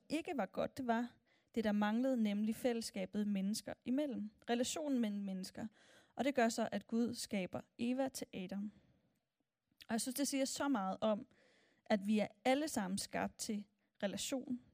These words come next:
til at have samhørighed med andre mennesker. Ikke til at leve isoleret fra hinanden, men til at leve sammen med andre. Det er vi skabt til. Om deres relation, der står der videre.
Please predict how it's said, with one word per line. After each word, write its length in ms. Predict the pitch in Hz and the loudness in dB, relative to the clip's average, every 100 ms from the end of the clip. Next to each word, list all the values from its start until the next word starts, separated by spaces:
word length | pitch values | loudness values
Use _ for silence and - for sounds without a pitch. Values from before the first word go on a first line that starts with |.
| - | -4
til 120 | 226 | 0
at 60 | 214 | 0
have 120 | 196 | 0
samhørighed 640 | 202 190 - 262 247 214 | 0 -2 2 2 4 0
med 100 | 196 | -4
andre 280 | 208 202 202 | -6 -6 -4
mennesker. 540 | 185 214 254 - 285 269 _ _ - - _ _ _ _ _ | -4 -2 -2 -4 -8 -12 _ _ -20 -20 _ _ _ _ _
Ikke 180 | 294 277 | -2 0
til 100 | 262 | 0
at 100 | 233 | 2
leve 280 | 214 226 233 | 2 0 0
isoleret 540 | 214 214 208 254 254 247 | -6 -6 -4 -2 -2 -4
fra 120 | 196 | -4
hinanden, 500 | 202 208 254 277 254 | -2 0 0 0 0
men 100 | 226 | 0
til 140 | - | 0
at 100 | 247 | -2
leve 240 | 220 220 226 | 0 0 0
sammen 380 | - - 233 | -4 -6 -6
med 80 | - | -8
andre. 320 | - - 240 226 _ _ _ _ _ _ _ _ - | -10 -12 -14 -16 _ _ _ _ _ _ _ _ -6
Det 100 | 302 | -2
er 40 | |
vi 80 | 262 | -2
skabt 360 | 220 - - - | -4 -6 -10 -10
til. 240 | - 226 - _ _ _ _ _ _ _ _ - | -12 -12 -14 _ _ _ _ _ _ _ _ -2
Om 320 | 226 214 - - | 0 0 -4 -2
deres 300 | 208 220 - | 0 0 -4
relation, 420 | 208 214 277 262 | -6 -2 -2 -2
der 60 | 233 | -4
står 260 | - 202 | -6 -8
der 80 | 202 | -6
videre. 340 | 208 185 185 | -6 -6 -6